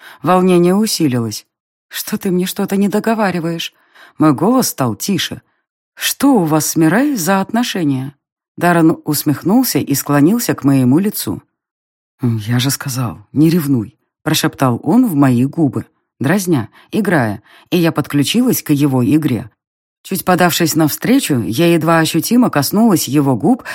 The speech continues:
и тихо прошептала: «А я и не ревную. Я хочу знать правду». Даррен издал смешок и отступил. Присел на край стола и окинул меня плотоядным взглядом с ног до головы. «Спрашивай».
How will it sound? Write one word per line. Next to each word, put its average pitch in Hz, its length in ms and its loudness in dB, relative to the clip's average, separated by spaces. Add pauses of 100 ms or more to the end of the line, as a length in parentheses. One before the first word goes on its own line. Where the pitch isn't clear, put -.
и 156 140 -2
тихо 120 260 -2
прошептала: 135 720 -6 (480)
«А 175 160 -6
я 156 260 -4
и 143 140 -2
не 160 180 0
ревную. 180 540 -4 (220)
Я 151 140 -4
хочу 160 280 -6
знать 165 320 -4
правду». 147 460 -8 (500)
Даррен 156 420 2
издал 135 300 0
смешок 123 500 -2
и - 440 -4
отступил. - 640 -8 (400)
Присел 160 300 0
на 160 160 4
край 151 180 0
стола 147 480 -2
и - 140 0
окинул 170 500 2
меня 135 300 4
плотоядным 139 680 0
взглядом 160 520 0
с - 140 -8
ног 113 180 0
до 127 100 -4
головы. 151 480 -4 (480)
«Спрашивай». 131 720 -6